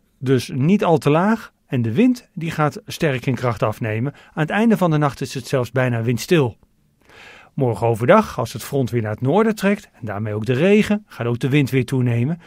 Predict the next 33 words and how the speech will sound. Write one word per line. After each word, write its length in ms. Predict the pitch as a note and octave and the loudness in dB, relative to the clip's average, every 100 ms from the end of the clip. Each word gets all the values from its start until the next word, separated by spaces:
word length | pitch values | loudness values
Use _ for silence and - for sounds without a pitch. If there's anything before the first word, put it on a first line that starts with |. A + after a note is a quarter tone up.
| - | -20
De 120 | - | -10
zachte 320 | A#2+ G#3 - G3 | 0 0 2 2
lucht 200 | D3+ - | 2 2
breidt 260 | C3 B2 | -2 0
zich 100 | - | -2
dan 180 | A2+ A#2 | -2 0
weer 100 | B2 | 0
over 240 | A#2+ A2 | -2 -2
het 100 | A2+ | -4
land 220 | A#2+ A2+ F#3+ | -2 -2 0
uit. 280 | F#3+ G#3 - - _ | 0 0 -4 -20 _
En 80 | C3 | -6
daardoor 240 | A2+ A2 | -2 -2
wordt 180 | G#2+ A2 | -2 -4
het 140 | A2+ | -2
in 120 | A#2+ A2+ | -2 -2
het, 180 | A2 | -2
eh, 240 | B2 A2+ A2+ | -4 -2 -4
groot 300 | - E3+ G#3+ | 0 2 6
deel 140 | G#3 | 4
van 140 | D#3+ D#3 | 4 2
het 100 | C#3 | 2
land 240 | C#3 B2+ | 2 0
meer 280 | A2+ B2+ E3 | 0 0 2
dan 140 | F3+ | 0
tien 240 | E3+ E3+ C#3+ | 2 0 2
graden. 440 | C#3+ C3+ C3 C3 _ _ | 2 2 2 -2 _ _
Lokaal 440 | C3+ A2+ C3 A#2+ A2+ | -6 -4 0 0 0
weer 160 | A2+ | -2
twaalf 300 | - A#2 A2+ | -2 -2 -2
of 120 | A#2 | -4
dertien 360 | G2+ C#3 E3+ D3 | -2 -2 0 -2
graden. 440 | C3 C3 A#2+ G#2 | 0 -2 -2 -4